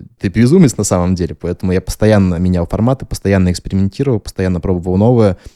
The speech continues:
Это огромнейшая аналитическая работа была проделана. Можно <laughs> бесконечно про это вообще говорить.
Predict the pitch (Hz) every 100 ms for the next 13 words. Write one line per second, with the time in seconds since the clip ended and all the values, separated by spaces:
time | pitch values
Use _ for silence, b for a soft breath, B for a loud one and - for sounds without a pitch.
0 | - - 104 101 101 110 104 95 92 87
1 | 87 - 147 - 104 92 92 - 87 85
2 | 80 - 90 90 85 73 73 - b b
3 | b b 90 87 95 110 - - 135 -
4 | 107 104 101 95 92 101 98 104 127 -